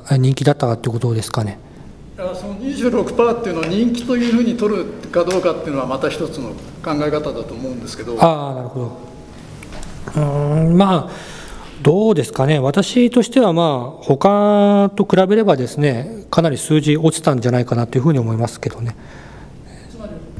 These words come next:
Speaker 2: 他の州のラティーノのその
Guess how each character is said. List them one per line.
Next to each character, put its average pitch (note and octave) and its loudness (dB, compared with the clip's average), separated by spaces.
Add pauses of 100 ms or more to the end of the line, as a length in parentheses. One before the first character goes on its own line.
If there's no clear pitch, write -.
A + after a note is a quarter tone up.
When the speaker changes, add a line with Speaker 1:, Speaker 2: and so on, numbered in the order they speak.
(140)
Speaker 2:
他 A#3 -4
の C4 0
州 B3+ 0
の G#3 0 (580)
ラ F3+ 6
テ F3+ -4
ィ G3+ -2
ー - -6
ノ D#3 -6
の D#3+ -4 (380)
そ E3 2
の D3+ 0